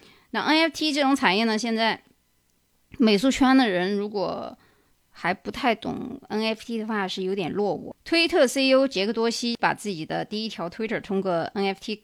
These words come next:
拍卖出去，大概两百五十万美元，真正做到把任何你觉得有价值的东西都卖出去。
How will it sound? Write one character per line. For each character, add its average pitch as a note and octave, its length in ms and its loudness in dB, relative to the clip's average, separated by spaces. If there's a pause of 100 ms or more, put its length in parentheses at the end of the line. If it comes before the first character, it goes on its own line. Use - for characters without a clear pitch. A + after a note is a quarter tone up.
拍 - 160 -6
卖 G3+ 160 0
出 G3 160 -6
去， G3 120 -6
大 F#3 120 -2
概 E3+ 220 -2
两 E3+ 180 -2
百 G3 160 0
五 D#3+ 140 -4
十 F#3 60 -8
万 F3+ 180 -4
美 D3+ 120 -8
元， - 380 -12
真 G3+ 220 -2
正 G3 160 0
做 F3+ 180 -6
到 F3 140 -2
把 D#3+ 140 -6
任 F#3+ 180 -4
何 F#3 140 -6
你 D#3+ 120 -6
觉 E3 200 -10
得 F3 80 -4
有 D#3+ 120 -8
价 G3 220 -4
值 F#3 100 -8
的 F#3 40 -6
东 G#3 180 0
西 G3+ 60 0
都 F3+ 100 -4
卖 A3 180 0
出 - 120 -10
去。 - 180 -20